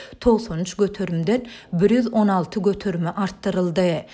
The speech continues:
Türkmenistanyň hökümeti iki müň ýigirme üçünji ýylyň birinji ýanwarynyň aýlyklaryň, pensiýalaryň we döwlet kömek pullarynyň möçöriniň on göterim artdyryljakdygyny yglan etdi.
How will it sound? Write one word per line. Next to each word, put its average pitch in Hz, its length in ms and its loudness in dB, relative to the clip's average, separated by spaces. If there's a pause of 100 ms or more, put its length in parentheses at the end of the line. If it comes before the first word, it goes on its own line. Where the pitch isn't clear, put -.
(200)
Türkmenistanyň 202 760 -2
hökümeti 196 540 -2
iki - 180 -8
müň 190 180 2
ýigirme 190 320 2
üçünji 185 380 -4
ýylyň 208 260 4
birinji 180 380 -2
ýanwarynyň 185 680 0 (120)
aýlyklaryň, 180 680 -2
pensiýalaryň 180 680 -2
we 262 140 0 (400)
döwlet 208 420 4
kömek 196 320 0
pullarynyň 180 580 0
möçöriniň 190 580 2 (260)
on 226 300 8
göterim 202 440 4
artdyryljakdygyny 190 960 -2
yglan 190 440 0
etdi. 185 500 0